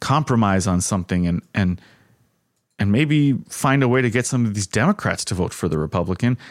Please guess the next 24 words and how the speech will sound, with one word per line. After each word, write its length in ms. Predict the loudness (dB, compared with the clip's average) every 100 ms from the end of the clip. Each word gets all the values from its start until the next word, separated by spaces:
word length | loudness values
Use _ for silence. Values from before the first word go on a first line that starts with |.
| -20 -6
and 160 | -2 0
that 100 | 2
way 80 | 2
we 80 |
can 100 | 0
just 160 | 0 2
move 160 | 0 0
forward 360 | 2 2 2
with 120 | 0
business." 420 | 0 0 0 -2 -2
And 200 | -2 -2
they 80 | -4
could 140 | 0 0
have 80 |
done 100 | 2
that 120 | 2 2
on 60 |
a 60 | 4
Monday 520 | 4 4 2 0 -2 -8 -8
instead 280 | -4 -2 -2
of 80 | 0
having 340 | 2 2 2 0
to, 160 | -2 0
like, 220 | 0